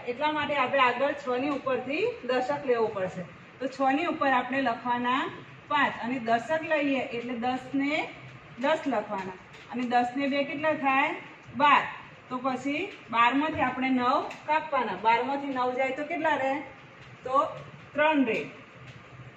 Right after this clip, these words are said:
અને પાંચ માંથી બે જાય તો, તો બી ત્રણ રહે.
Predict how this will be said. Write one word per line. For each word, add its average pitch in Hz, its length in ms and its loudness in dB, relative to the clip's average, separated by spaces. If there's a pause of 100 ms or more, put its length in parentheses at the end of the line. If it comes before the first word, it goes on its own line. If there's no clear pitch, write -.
(1500)
અને 247 160 -4
પાંચ 240 300 2
માંથી 262 340 2
બે 254 200 0
જાય 247 240 2
તો, 262 180 2 (1500)
તો 254 200 -4
બી 269 160 -2
ત્રણ 233 320 -4
રહે. - 140 -8